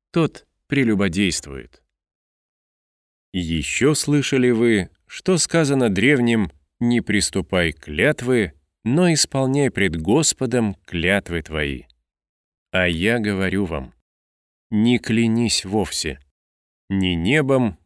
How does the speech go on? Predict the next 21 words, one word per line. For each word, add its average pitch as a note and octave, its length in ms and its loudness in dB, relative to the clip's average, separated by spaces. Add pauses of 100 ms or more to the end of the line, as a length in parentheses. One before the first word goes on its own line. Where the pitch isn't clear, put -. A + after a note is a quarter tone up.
(200)
потому C#3 340 -2
что A#2+ 260 -2
оно A#2 220 0
престол G#2 540 -2
Божий, F2 560 -4 (360)
ни D3+ 200 2
землею, A2 680 2 (440)
потому G2 320 0
что F2 260 -4
она F#2 340 -2 (320)
подножие G#2+ 800 -2
ног G2+ 440 -2
его, D2+ 420 -6 (640)
ни G#2 480 0 (140)
Иерусалимом, G2 1120 0 (340)
потому A2 320 0
что G#2+ 200 -2
он G#2 140 2
город G2+ 400 0
великого F#2+ 460 -2
царя, F2 520 -2